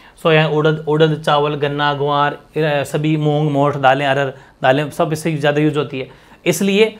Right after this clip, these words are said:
सिक्सटी टू परसेंट इस फसल की जो है उत्पादन है। और वैसे एरिया भी साठ से पैंसठ है। और एक फैक्ट और है खाद्यान्न में, मतलब खाने वाली चीज़ों में अगर अपन देखें, खाने वाले अन्न में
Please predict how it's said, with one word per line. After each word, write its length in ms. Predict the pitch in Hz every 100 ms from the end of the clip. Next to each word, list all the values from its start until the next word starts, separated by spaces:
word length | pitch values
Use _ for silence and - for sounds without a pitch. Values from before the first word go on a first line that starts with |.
| -
सिक्सटी 360 | - 208 208 233
टू 320 | 196 - 269
परसेंट 520 | 196 220 196 202 180
इस 180 | 160 160
फसल 260 | - 156 143
की 160 | 139 147
जो 120 | 135
है 220 | 151 - - -
उत्पादन 460 | 160 160 190 185 202
है। 240 | 202 226 - - - -
और 140 | 147
वैसे 260 | 147 160 170 -
एरिया 260 | 147 160 170
भी 120 | 170
साठ 280 | 165 135 135
से 120 | 147
पैंसठ 420 | - 147 175 165
है। 260 | 180 196 - - -
और 140 | 156 -
एक 200 | 175 -
फैक्ट 260 | 175 156
और 160 | 156 160
है 160 | 180 - - - - -
खाद्यान्न 580 | 175 202 170 226 233 196
में, 180 | 123 - - -
मतलब 260 | 175 214 -
खाने 380 | - 180 196 214
वाली 200 | 214 208
चीज़ों 320 | - 196 180
में 80 | 190
अगर 120 | 170
अपन 200 | 170 165
देखें, 260 | 156 160 165
खाने 260 | 165 160 160
वाले 140 | 165
अन्न 240 | - 156 170
में 280 | 156 -